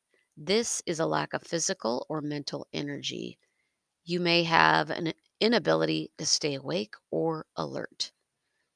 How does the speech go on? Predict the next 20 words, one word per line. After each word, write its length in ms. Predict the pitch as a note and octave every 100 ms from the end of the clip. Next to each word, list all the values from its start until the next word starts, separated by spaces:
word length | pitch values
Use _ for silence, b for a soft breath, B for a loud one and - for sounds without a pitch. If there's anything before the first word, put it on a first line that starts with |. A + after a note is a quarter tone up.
| _
You 220 | D#3 D#3+
may 240 | D#3 D#3 D3+
have 500 | D3+ D3+ D3+ D3 D3 -
an 180 | D#3 - -
inability 640 | F3+ D#3 E3 D#3+ D#3 D#3
to 140 | D3+ D#3
maintain 800 | D3 D3+ D3 - D#3 D#3 D3+ D3
or 260 | - D3+ D3
complete 600 | - D#3 D3+ - D#3+ D#3
an 100 | C#3
activity. 720 | D3 - - E3+ C#3 - - _ _ _ _ _ _ _ _ _
You 100 | C3+
tire 460 | - - D#3 E3 -
easily 540 | - F3+ F3 F3+ G#3 B3 _ b b b b _ -
and 260 | E3 E3
have 360 | E3 D#3+ D#3 D3 - _ D3+
difficulty 800 | D3 F#3+ G#3 - D#3+ - D#3 D3 _ _ -
concentrating 960 | - D#3+ - - E3+ - E3 D#3+ E3+ G3
or 140 | -
memorizing. 800 | D#3 D3+ D3 C#3 - - - -